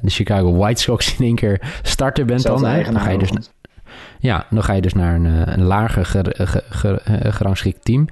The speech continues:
Speaker 1: En het mooie is dat ze, zij konden hem, eigenlijk hoor je dan, hè, je, je maakt stappen als honkballer gedurende ontwi-, hè, de ontwikkeling die je doormaakt. Het is echt een, eh, eh, nou, elke keer ga je naar een hoger team, zeg maar. Maar ze konden hem niet echt eigenlijk neerzetten bij, ehm,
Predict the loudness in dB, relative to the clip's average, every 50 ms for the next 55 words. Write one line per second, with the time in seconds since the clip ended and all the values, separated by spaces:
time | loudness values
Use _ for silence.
0 | -4 -12 -16 -16 -8 -4 -2 0 2 2 2 2 0 0 0 0 0 0 0 0
1 | 0 0 -2 -2 -2 0 0 2 2 2 2 0 -2 -6 _ -4 -2 0 0 0
2 | 0 0 0 0 0 0 0 0 0 0 0 0 0 0 -2 -2 -2 -2 -4 -4
3 | -4 -2 -2 0 0 -2 -2 -4 -4 -2 -2 -2 0 0 0 0 2 2 2 2
4 | 2 2 2 2 0 0 -2 -4 -6 -4 0 2 2 2 2 2 2 2 2 2
5 | 0 0 0 2 2 2 2 2 2 2 2 0 0 0 0 2 2 4 4 4
6 | 4 4 4 2 2 2 0 -2 -4 -6 -4 -2 -2 -2 -2 -2 -2 0 2 2
7 | 2 2 2 2 2 2 2 2 0 -2 -8 -18 -20 -20 -20 -20 -20 -16 -6 -2
8 | -2 -2 0 0 -2 -2 -2 0 0 0 2 0 0 0 0 0 0 2 2 2
9 | 2 2 2 2 0 -2 -2 0 0 0 0 0 -2 -2 0 0 0 0 -2 -2
10 | -2 0 2 2 2 2 2 2 0 -2 -6 -10 -8 -6 -4 -4 -4 -6 -8 -10
11 | -8 -4 -4 -2 0 0 0 0 2 0 0 0 0 0 0 0 0 0 0 2
12 | 2 0 0 -2 -6 -14 -20 -20 -20 -20 -20 -20 -20 -20 -8 _ -2 0 0 2
13 | 2 2 2 2 2 2 2 2 2 0